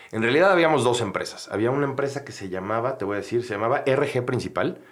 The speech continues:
que lo hacía muy bien y estaban creciendo bastante. Y nosotros, viendo ese modelo de negocio y una empresa que estaba en, en U K, eh, dijimos, "Oye, este modelo está increíble, vamos a hacerlo".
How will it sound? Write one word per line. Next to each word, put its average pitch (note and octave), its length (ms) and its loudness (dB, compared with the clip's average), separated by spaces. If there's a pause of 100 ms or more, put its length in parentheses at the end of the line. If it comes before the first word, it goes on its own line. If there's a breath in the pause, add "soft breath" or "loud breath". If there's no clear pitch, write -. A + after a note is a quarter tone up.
(540 loud breath)
que G#2+ 80 -2
lo G2 80 2
hacía B2+ 220 2
muy B2+ 180 4
bien A#2 300 4
y - 20 2
estaban A#2+ 300 0
creciendo G#2 320 -2
bastante. F#2 600 -4 (140)
Y A#2 160 -2
nosotros, B2+ 560 -2
viendo D#3+ 300 4
ese F3+ 100 4
modelo C#3 280 4
de C3+ 60 2
negocio A2 440 2
y A2 160 -2
una C3 280 2
empresa A#2+ 460 -2
que - 60 -10
estaba A2+ 320 -2
en, G#2 240 -4
en F#2+ 400 -6
U A2+ 100 2
K, A2 80 -2 (800 loud breath)
eh, F#2 720 0
dijimos, A2+ 360 -8
"Oye, A2+ 80 -6
este A#2 140 -8
modelo G#2+ 220 0
está G#2+ 160 -4
increíble, A#2 380 2
vamos G#2 220 0
a - 20 -8
hacerlo". C3 340 -2